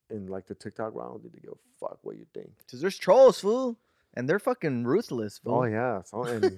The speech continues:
Speaker 2: There's fucking
Speaker 1: and that's your job as an influencer to ignore that shit, even though it's so bad and you wanna talk shit. But, I mean, we had it.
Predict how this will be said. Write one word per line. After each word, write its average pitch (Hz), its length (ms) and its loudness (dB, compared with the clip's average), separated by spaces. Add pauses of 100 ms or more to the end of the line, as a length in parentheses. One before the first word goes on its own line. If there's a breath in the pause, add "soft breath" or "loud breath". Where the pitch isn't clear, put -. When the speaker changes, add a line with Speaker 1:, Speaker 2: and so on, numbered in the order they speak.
(120)
Speaker 2:
There's 370 220 2
fucking - 360 -2 (140)
Speaker 1:
and 160 180 4
that's 196 300 6
your 180 220 6
job 151 320 6
as 139 160 2
an 123 80 -2
influencer 143 560 -4
to - 160 -10
ignore 107 420 -6
that 110 200 -2
shit, 107 200 -12
even 127 260 -12
though 123 240 -20
it's 113 120 -20
so 127 420 -14 (160)
bad 135 300 -12
and 123 120 -20
you 127 60 -14
wanna 135 260 -14
talk 143 320 -14
shit. - 320 -4
But, - 120 -8 (240 soft breath)
I 190 80 4
mean, 226 140 2
we 302 120 4
had 139 280 8
it. 226 200 4